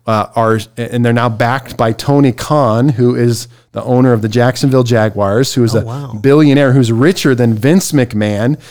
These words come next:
Speaker 1: is now backing All Elite Wrestling. Well, they had their very first pay-per-view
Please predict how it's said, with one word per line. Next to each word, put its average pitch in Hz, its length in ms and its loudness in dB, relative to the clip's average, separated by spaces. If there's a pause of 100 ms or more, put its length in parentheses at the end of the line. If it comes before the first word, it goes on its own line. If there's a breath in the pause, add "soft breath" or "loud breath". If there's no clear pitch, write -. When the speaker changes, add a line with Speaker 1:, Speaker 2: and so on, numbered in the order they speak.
(140 loud breath)
Speaker 1:
is 117 160 -4
now 131 180 2
backing 127 680 0
All 131 420 2
Elite 120 320 0
Wrestling. 117 440 0 (280 loud breath)
Well, 120 160 2
they 143 200 2
had 156 200 0
their 117 160 2
very 135 320 2
first 123 420 -2
pay-per-view 135 1000 0